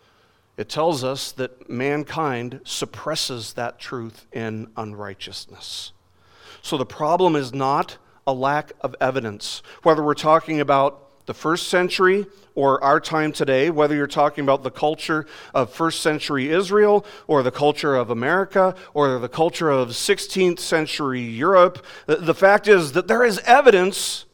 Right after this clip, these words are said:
everywhere you look. It's all over the place. All of it testifying to the greatness, the glory, and the worthiness of God. The problem is not,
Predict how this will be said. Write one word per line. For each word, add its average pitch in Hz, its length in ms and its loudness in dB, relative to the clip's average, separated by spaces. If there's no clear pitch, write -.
everywhere 208 960 4
you 196 340 -2
look. 190 400 6
It's - 100 -12
all 233 280 6
over 233 180 6
the 190 80 2
place. 139 600 -4
All 247 300 10
of 165 100 4
it 147 200 0
testifying 139 880 0
to 214 120 8
the 165 100 2
greatness, 151 880 0
the 160 100 2
glory, 147 800 4
and 156 160 0
the 131 80 2
worthiness 139 1200 -2
of 147 160 -4
God. 156 500 -4
The 170 100 2
problem 202 480 6
is 202 320 4
not, 190 380 4